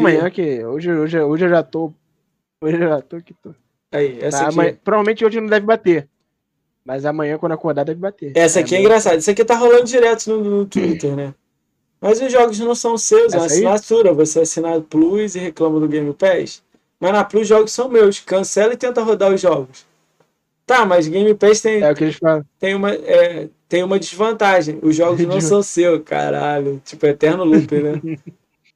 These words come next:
Speaker 2: Caralho.
Speaker 1: Fico- Porra, tu acabou de falar isso.
Speaker 2: É. Caralho, é, essa foi boa também. Deu quinhentos e quarenta. Cara, eu curti mais essa do que a outra de cima. Essa eu acho que te valia uns um e meio aqui.
Speaker 1: Essa.
Speaker 2: Olha, deu tanto, né?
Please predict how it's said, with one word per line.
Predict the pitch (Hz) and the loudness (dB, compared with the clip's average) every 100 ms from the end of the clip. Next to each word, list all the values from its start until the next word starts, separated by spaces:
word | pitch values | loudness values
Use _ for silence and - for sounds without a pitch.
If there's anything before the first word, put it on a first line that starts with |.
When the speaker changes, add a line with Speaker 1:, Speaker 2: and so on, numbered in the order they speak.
| _ | _
Speaker 2:
Caralho. | 160 151 156 160 156 | 0 4 4 6 4
Speaker 1:
Fico- | 190 - - 175 _ _ _ _ _ - | 2 -6 -12 -20 _ _ _ _ _ 0
Porra, | 339 330 262 | 6 6 6
tu | 277 | 2
acabou | 277 294 | 4 2
de | |
falar | 294 269 277 277 | 2 0 0 -4
isso. | 202 _ _ 151 | -14 _ _ -4
Speaker 2:
É. | 156 156 156 - - _ - _ _ _ _ _ _ _ _ _ _ | -2 0 -2 -6 -14 _ -20 _ _ _ _ _ _ _ _ _ _
Caralho, | 143 143 139 139 139 | -2 -2 -2 -4 -6
é, | 143 147 | 0 2
essa | 156 185 | 2 0
foi | 160 180 | -4 -2
boa | 180 185 | -2 -2
também. | 196 160 147 151 | -2 -2 -6 -4
Deu | 147 196 | -2 0
quinhentos | 196 233 294 | 2 0 2
e | |
quarenta. | 254 247 208 - _ - | 0 2 0 -4 _ 0
Cara, | 262 208 | 4 6
eu | 202 | 6
curti | 233 214 240 | 6 4 0
mais | 233 247 226 | 2 4 6
essa | 233 254 | 4 4
do | 277 | -2
que | 349 | 4
a | 466 | 4
outra | 466 233 | 4 0
de | - | -10
cima. | - 175 160 143 - _ _ _ - | -6 -2 -2 -4 -8 _ _ _ -4
Essa | 151 - 214 | -2 2 4
eu | |
acho | 214 - | 4 0
que | |
te | - | -6
valia | 202 208 202 190 | 0 4 4 2
uns | 190 170 165 | -4 -6 -6
um | 175 180 | -4 -2
e | 202 | 0
meio | 160 165 156 | 2 4 2
aqui. | 147 151 | 2 0
Speaker 1:
Essa. | 170 - _ _ 190 135 - | 0 -4 _ _ -16 -14 -4
Speaker 2:
Olha, | 156 165 | 0 0
deu | 156 170 | 0 -2
tanto, | 160 151 151 151 | -2 -4 -4 -8
né? | 139 | -12